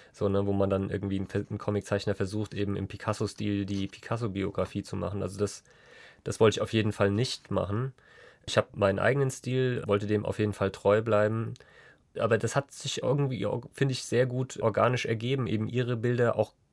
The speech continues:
quasi einfach nochmal wiederzugeben. Ich hab ja auch die Bilder von anderen Malern im Prinzip ins Comic übertragen. Und das ist ein ganz schöner Effekt. Man räumt das dann so auf, so komplexere Bilder, und die kriegen schwarze Outlines eben,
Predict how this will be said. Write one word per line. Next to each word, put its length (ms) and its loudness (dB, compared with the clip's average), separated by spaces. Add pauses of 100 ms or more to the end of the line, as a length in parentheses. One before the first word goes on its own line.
(120)
quasi 320 2
einfach 220 0
nochmal 260 2
wiederzugeben. 440 0
Ich 60 2
hab 120 4
ja 100 6
auch 180 0
die 140 -8
Bilder 220 4
von 120 0
anderen 320 2
Malern 420 4 (340)
im 180 -2
Prinzip 340 -4
ins 140 0
Comic 300 0
übertragen. 720 0 (580)
Und 380 0
das 140 -2
ist 160 -6
ein 120 2
ganz 200 2
schöner 280 4
Effekt. 520 -2
Man 160 4
räumt 260 6
das 120 2
dann 160 4
so 100 4
auf, 340 6
so 320 0
komplexere 640 -2
Bilder, 520 4
und 100 0
die 60 -4
kriegen 600 -4
schwarze 440 2
Outlines 500 2
eben, 400 -2